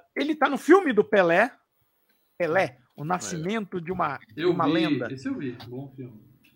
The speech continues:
Speaker 1: Ele faz o pai do Pelé.
Speaker 3: Dondinho,
Speaker 1: Dondinho.
Speaker 3: Dondinho. Seu Dondinho.
Speaker 1: Faz o Dondinho.
Speaker 3: Uhum.
Speaker 1: Ah, que mais? Ele tá, ele tá no Marighella, né? Ele é o
Speaker 3: Ele é o
Speaker 1: Marighella,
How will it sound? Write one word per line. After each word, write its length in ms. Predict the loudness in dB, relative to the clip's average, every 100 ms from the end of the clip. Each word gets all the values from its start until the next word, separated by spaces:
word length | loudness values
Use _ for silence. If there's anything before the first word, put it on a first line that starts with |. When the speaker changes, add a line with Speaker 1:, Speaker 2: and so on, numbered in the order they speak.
| _ _
Speaker 1:
Ele 100 | 0
faz 200 | 6 6
o 60 | 6
pai 260 | 6 8 8
do 100 | 4
Pelé. 380 | 0 0 -2 -6 _ _ _ _ _ _ _ _ -8
Speaker 3:
Dondinho, 640 | -4 -2 0 0 -2 -4
Speaker 1:
Dondinho. 80 | -8
Speaker 3:
Dondinho. 600 | -12 -10 -10 -10 -12 -16 -20 _ _ _ _
Seu 240 | -14 -12 -10
Dondinho. 560 | -10 -10 -10 -10 -10 -14 -14
Speaker 1:
Faz 140 | -12
o 60 | -10
Dondinho. 480 | -8 -8 -14 -20 -20 _ _ _ _ _ _ _ _
Speaker 3:
Uhum. 100 | -14 -6
Speaker 1:
Ah, 360 | -2 -2 -4
que 120 | -6
mais? 240 | -4 -4 -4
Ele 140 | -6
tá, 180 | -4 -4
ele 280 | -2 -2 -4
tá 200 | -4 -2
no 100 | 0
Marighella, 580 | -2 -2 -2 0 2 2
né? 180 | -2 -6
Ele 240 | -6 -4
é 140 | 0 0
o 40 |
Speaker 3:
Ele 20 |
é 40 | 0
o 20 |
Speaker 1:
Marighella, 520 | -2 -4 -4 -2 -2